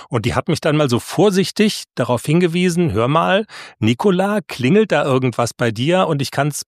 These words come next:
bis heute nicht richtig nachvollziehen, was da schiefgelaufen ist. Also es hat tatsächlich ein bisschen Vorlauf, dass wir miteinander sprechen. Und umso mehr freue ich mich tatsächlich, dass es jetzt dann doch noch geklappt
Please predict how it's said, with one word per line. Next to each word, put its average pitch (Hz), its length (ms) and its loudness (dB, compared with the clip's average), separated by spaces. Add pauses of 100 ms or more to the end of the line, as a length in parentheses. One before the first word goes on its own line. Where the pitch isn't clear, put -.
bis - 240 -2
heute 214 320 4
nicht 180 260 2
richtig 160 300 -2
nachvollziehen, 175 1000 0 (800)
was 135 360 -2
da 156 160 2
schiefgelaufen 175 800 2
ist. 202 320 0
Also 147 340 2
es 156 180 -4
hat 156 120 -2 (200)
tatsächlich 190 560 -2
ein 156 140 2
bisschen 131 380 -2
Vorlauf, 220 720 2
dass - 240 -2
wir 165 100 0
miteinander 139 540 0
sprechen. 185 560 -2 (720)
Und 147 180 -2
umso 151 180 2
mehr 143 200 0
freue 151 240 2
ich - 80 -6
mich 131 140 -4
tatsächlich, - 500 -4
dass 135 160 -2
es 131 120 0
jetzt 143 280 -2
dann 120 140 0
doch - 220 0
noch 127 280 0
geklappt - 640 -6